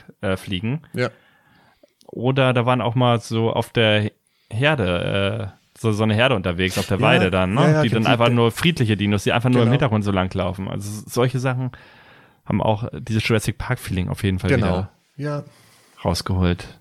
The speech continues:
Speaker 1: Das war schon richtig gut gemacht. Aber ich kann auch eben Kritiker verstehen, die sagen, nee, das Spiel ist überhaupt nicht meins, äh, wenn die den ersten Teil erwartet haben, ne? Das
Speaker 2: Ja.
Speaker 1: geht halt in eine komplett andere Richtung.
Speaker 2: Genau.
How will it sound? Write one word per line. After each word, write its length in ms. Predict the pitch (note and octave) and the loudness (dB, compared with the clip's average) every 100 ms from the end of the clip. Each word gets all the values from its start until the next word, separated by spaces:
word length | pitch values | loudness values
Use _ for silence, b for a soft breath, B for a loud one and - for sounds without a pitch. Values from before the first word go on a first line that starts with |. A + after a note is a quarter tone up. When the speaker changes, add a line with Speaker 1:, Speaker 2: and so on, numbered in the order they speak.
| _ | _
Speaker 1:
Das 180 | - - | -16 -6
war 80 | - | -4
schon 160 | - G#2+ | 0 0
richtig 240 | - A#2 | 2 0
gut 140 | A2 | 0
gemacht. 460 | - G#2 F#2 F#2 - - _ _ _ _ _ _ _ _ _ | 2 4 4 2 -4 -20 _ _ _ _ _ _ _ _ _
Aber 180 | G2 A2 | -2 0
ich 80 | - | 0
kann 180 | C#3+ | 0
auch 260 | A2 C3+ - | 2 0 -2
eben 560 | - C3 B2+ B2 A#2 - | -2 2 2 2 -2 -2
Kritiker 380 | C#3+ C3+ C3+ B2+ | 0 0 0 0
verstehen, 340 | B2 - B2+ | 0 2 0
die 80 | A#2+ | 2
sagen, 240 | A#2+ A#2+ | 2 2
nee, 100 | B2 | 2
das 120 | B2 | 0
Spiel 180 | - C3 | -2 -2
ist 100 | A#2+ | -2
überhaupt 220 | A#2 A#2+ - | -2 -2 -4
nicht 140 | G2+ | -2
meins, 420 | G#2 A2 C3+ - B B B B B - | 0 0 0 -6 B B B B B -16
äh, 140 | - - | -14 -12
wenn 320 | E2+ G2+ A#2 | -8 0 2
die 100 | A#2+ | 4
den 140 | A#2 A2+ | 4 2
ersten 260 | A#2 G#2+ | 0 0
Teil 220 | F#2+ F2 | 0 0
erwartet 360 | E2+ F2 F2 F2 | 0 -2 -4 -4
haben, 240 | F2 E2+ | -4 -4
ne? 180 | G#2+ C#3 - - | -4 -6 -10 -16
Das 280 | G#2+ - - | -14 -12 0
Speaker 2:
Ja. 140 | A#2 | 0
Speaker 1:
geht 180 | A2+ - | 0 -6
halt 100 | A2 | -4
in 40 | |
eine 120 | A2+ A2+ | -2 0
komplett 400 | A#2 A2+ C3+ - | 0 0 0 0
andere 280 | B2 A#2+ | -2 -2
Richtung. 500 | B2 C3 - B2+ B2+ - | -4 -4 -4 -4 -6 -2
Speaker 2:
Genau. 260 | D3 G2 | 0 0